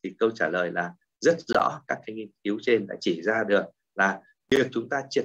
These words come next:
đốt thần kinh giao cảm thận so với một cái thủ thuật giả là sham technique đã làm giảm huyết áp một cách đáng kể. Ở đây chúng ta thấy rằng là một loạt các nghiên cứu mới đây đã được đề ra, ví dụ như là nghiên cứu Spiral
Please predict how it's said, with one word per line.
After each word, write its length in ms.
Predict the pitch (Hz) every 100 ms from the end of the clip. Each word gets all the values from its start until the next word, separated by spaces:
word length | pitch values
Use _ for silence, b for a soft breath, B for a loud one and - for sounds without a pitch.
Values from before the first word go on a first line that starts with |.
| -
đốt 140 | - 202
thần 140 | 113 104
kinh 180 | 127 131
giao 160 | 135 123
cảm 140 | 90 117
thận 160 | 120 - - b b -
so 340 | - 160 160 156
với 180 | 135 165
một 160 | 156 -
cái 100 | 135
thủ 160 | 107 - -
thuật 240 | - 101
giả 260 | 98 92 -
là 140 | 95 95
sham 340 | - 135 131
technique 340 | 151 147 165 196 _ _ -
đã 240 | 120 127 _ -
làm 220 | 110 95 87 _ -
giảm 320 | 98 127 - -
huyết 140 | 151
áp 160 | 160 180 175
một 140 | -
cách 160 | 147 156 _ -
đáng 120 | 135
kể. 220 | 160 101 - _ _ -
Ở 100 | 98
đây 140 | 127
chúng 120 | 131 131
ta 140 | 135
thấy 160 | 131 131
rằng 200 | 143 120
là 260 | 110 110 -
một 160 | 107 104
loạt 160 | 117 113
các 100 | 139
nghiên 180 | 143 -
cứu 160 | 123
mới 200 | 135 127
đây 180 | 151 143
đã 140 | 135 127
được 220 | 139 135
đề 220 | 113 104
ra, 340 | 110 131 135 131
ví 80 | 135
dụ 280 | 165 117 135
như 60 |
là 100 | 127
nghiên 240 | 98 123 123
cứu 260 | - 120
Spiral 680 | 135 - - 135 135 123 113